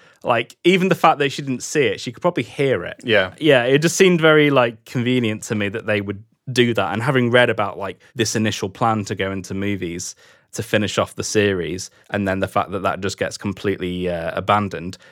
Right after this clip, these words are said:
Speaker 1: it, it seems like that and the whole downward spiral of the series, it just seems obviously that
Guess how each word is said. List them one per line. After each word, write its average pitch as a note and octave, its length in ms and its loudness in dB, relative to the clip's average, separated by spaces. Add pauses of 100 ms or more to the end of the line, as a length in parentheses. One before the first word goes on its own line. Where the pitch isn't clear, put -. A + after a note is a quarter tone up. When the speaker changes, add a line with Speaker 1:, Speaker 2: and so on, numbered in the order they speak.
(120)
Speaker 1:
it, - 180 -4
it G#2 160 -4
seems B2 460 2
like G#2 200 -4 (420)
that A#2+ 460 2 (140)
and G#2 380 -8 (100)
the G#2 80 -6
whole G2 540 -2 (280)
downward A2 380 -2
spiral G#2+ 500 -2
of F#2 100 -12
the G#2+ 60 -10
series, F#2+ 640 -2
it E2 220 -12
just - 220 -4
seems C3+ 220 2
obviously B2 440 0
that F#2+ 180 -6